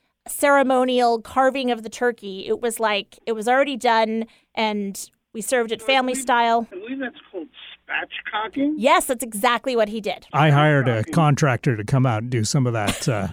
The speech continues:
Speaker 1: <laughs> To your
Speaker 3: <laughs>
Speaker 1: walls?
Speaker 3: spatchcocking. <laughs> Yeah, it's last
Speaker 2: That
Speaker 3: week, and
Speaker 2: spatchcocking,
Speaker 3: house is looking
Speaker 2: you know,
Speaker 3: great.
Speaker 2: actually, I'm really having fun with, with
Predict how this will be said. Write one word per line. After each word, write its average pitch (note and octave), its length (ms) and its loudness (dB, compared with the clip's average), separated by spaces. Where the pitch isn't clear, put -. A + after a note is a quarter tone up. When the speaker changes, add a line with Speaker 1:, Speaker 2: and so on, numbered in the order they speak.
Speaker 1:
<laughs> - 180 -12
To - 120 -2
your B3+ 120 4
Speaker 3:
<laughs> - 20 2
Speaker 1:
walls? B3 480 6
Speaker 3:
spatchcocking. D#3 840 2
<laughs> A3 200 0
Yeah, D3+ 400 2
it's C5+ 440 -2
last C3 280 2
Speaker 2:
That - 80 -2
Speaker 3:
week, G#2 280 -2
and G2 220 -2
Speaker 2:
spatchcocking, - 220 -4
Speaker 3:
house D3 240 2
is B2+ 120 0
looking A#2+ 200 2
Speaker 2:
you A2+ 40 2
know, G#2 60 -2
Speaker 3:
great. G2+ 260 -2
Speaker 2:
actually, F4 520 -4
I'm B3+ 160 -12
really G4 280 -6
having D#4 320 -8
fun - 260 -10
with, - 140 -8
with E4+ 120 -20